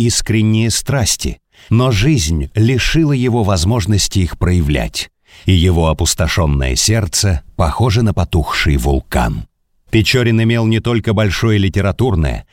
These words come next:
но и огромное социальное влияние. Ему подражали не только в литературе, но и в жизни. Для нас некоторая оперность Печорина искупается волшебной атмосферой романа,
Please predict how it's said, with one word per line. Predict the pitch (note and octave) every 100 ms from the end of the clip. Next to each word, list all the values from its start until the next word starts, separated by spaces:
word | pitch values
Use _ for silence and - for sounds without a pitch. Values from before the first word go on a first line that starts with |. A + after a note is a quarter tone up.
| - -
но | G2+ B2
и | C3
огромное | C3 A#2+ D3 C#3+ C#3 C#3
социальное | - C#3+ - B2+ C3 A#2+ A#2 G#2+
влияние. | G#2 G2+ E2 B1+ A1 - _ _ _ -
Ему | F2 F#2+ F2+
подражали | E2+ E2 E2 E2+ D#2 D2+
не | D2
только | - G2 G#2+ A2+
в | G2
литературе, | A2 A2 A2 G2+ E2+ D#2 D2 C#2 -
но | F#2+ A2+
и | C#3 A#2+
в |
жизни. | E2 E2+ C#2 B1+ A#1 - _ _ _
Для | G#2+ F#2+ G#2+ G2
нас | F#2+ C3+ - - - G2
некоторая | A#2+ C3+ C3 C3 B2 - -
оперность | D#3 - F2+ D#2 C#2 - -
Печорина | F#2 D2+ C#3 D3 C3 B2+ A#2 - -
искупается | G#2+ - A#2 D3+ D#3+ - B2
волшебной | G#2 F2 - D3+ B2+ A#2 F#2
атмосферой | - E2+ - - G#2+ G#2+
романа, | F#2+ F#2+ F#2 C2+ A1+ -